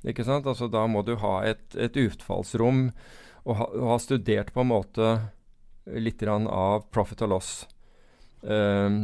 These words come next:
distribusjon, altså hvordan det fordeler seg. Og så ser du at, vent nå litt, det her er utenfor tre standarder, Vik. Altså her, det her skal ikke, jeg skal ikke tape så mange dager på rad på å gjøre dette her.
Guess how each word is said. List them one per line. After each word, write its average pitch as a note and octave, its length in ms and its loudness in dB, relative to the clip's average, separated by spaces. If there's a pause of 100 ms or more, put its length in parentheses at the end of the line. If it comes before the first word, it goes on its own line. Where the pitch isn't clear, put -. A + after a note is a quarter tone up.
(320)
distribusjon, A#2 560 0
altså C#3 160 0
hvordan A2 220 2
det G2+ 100 0
fordeler G2+ 400 -2
seg. G3+ 240 -2 (460)
Og B2+ 100 -4
så C#3+ 80 -2
ser G#2+ 240 2
du A#2+ 80 4
at, C3 240 0
vent G2+ 300 -4
nå F2+ 100 -4
litt, - 240 -8 (1200)
det A#2 80 2
her A2+ 320 2 (240)
er G2+ 320 0
utenfor G2+ 400 -4
tre G2 240 -2
standarder, F#2 400 -2
Vik. G2 240 -4
Altså F#2 160 -4
her, G#2+ 160 2
det G#2+ 160 -2
her G#2 160 -2
skal F#2+ 240 0
ikke, A2 240 0 (240)
jeg A2 160 -4
skal G2+ 140 -8
ikke A#2 100 -10
tape G#2 320 -2
så G2+ 80 0
mange G2 240 2
dager F#2 240 0
på G#2+ 80 -4
rad F#2+ 240 0
på A2+ 80 -2
å A2+ 60 4
gjøre G#2 180 2
dette G#2+ 160 -6
her. E3+ 240 -2